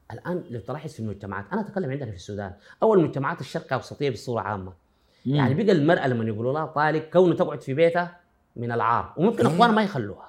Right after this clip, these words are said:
Speaker 2: أيوة، تشيل شنطتك تمشي
Speaker 1: راجل
Speaker 2: في بيت،
Speaker 1: ط-،
Speaker 2: تمشي بيت
Speaker 1: الراجل
Speaker 2: أبوها.
Speaker 1: طلقك، أنت قاعدة هنا بقعدك شنو يا
Speaker 2: تمشي بيت أبوك.
Speaker 1: أيوة يا خايبة يا، ممكن يشتموها يعني.
Speaker 2: أيوة.
Speaker 1: يا أخي ده ربنا قال كده، لأنها هي ما اتطلقت يا جماعة.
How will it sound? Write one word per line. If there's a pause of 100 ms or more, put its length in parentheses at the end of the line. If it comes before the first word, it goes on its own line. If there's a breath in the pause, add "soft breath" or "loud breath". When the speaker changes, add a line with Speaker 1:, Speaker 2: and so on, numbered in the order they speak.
(100)
Speaker 2:
أيوة،
تشيل
شنطتك
تمشي
Speaker 1:
راجل
Speaker 2:
في
بيت،
Speaker 1:
ط-،
Speaker 2:
تمشي
بيت
Speaker 1:
الراجل
Speaker 2:
أبوها.
Speaker 1:
طلقك،
أنت
قاعدة
هنا
بقعدك
شنو
يا
Speaker 2:
تمشي
بيت
أبوك.
Speaker 1:
أيوة
يا
خايبة
يا،
ممكن
يشتموها
يعني. (280)
Speaker 2:
أيوة.
Speaker 1:
يا
أخي
ده
ربنا
قال
كده،
لأنها
هي
ما
اتطلقت
يا
جماعة.